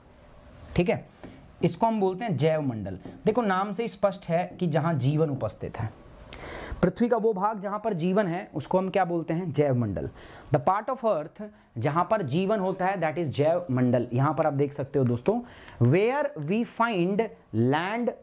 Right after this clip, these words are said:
water and air together। ऐसी जगह जहाँ भूमि, जल और हवा तीनों एक साथ मिलती है ना, वहीं पर लाइफ एग्जिस्ट करती है,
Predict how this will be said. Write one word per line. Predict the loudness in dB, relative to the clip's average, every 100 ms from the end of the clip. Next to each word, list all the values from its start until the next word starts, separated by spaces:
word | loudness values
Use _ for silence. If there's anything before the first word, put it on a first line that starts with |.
| -8 2
water | 2 4 2 0 -2
and | -6 -4 2
air | 2 2 0
together। | 0 0 -2 0 0
ऐसी | 0 0 0
जगह | 2 0 -2 2
जहाँ | 2 2 2
भूमि, | 4 4 2 -2 -12 -20 -20 -20 -20 -4 0
जल | 4 4 4 -2 -6 _ _ 0
और | 2 2
हवा | -4 -2 -2 -2 0
तीनों | 2 0 -2 2
एक | 2 2
साथ | 0 0 0
मिलती | -4 0 0
है | 2
ना, | 0 -4 -16 _ -20 -20 -20 -20 -20 -20 -20 -20 -20 -20 -12 2
वहीं | 4 4 2
पर | 2 2
लाइफ | 2 0 0
एग्जिस्ट | -2 -2 -2
करती | -2 -2 0
है, | 0 0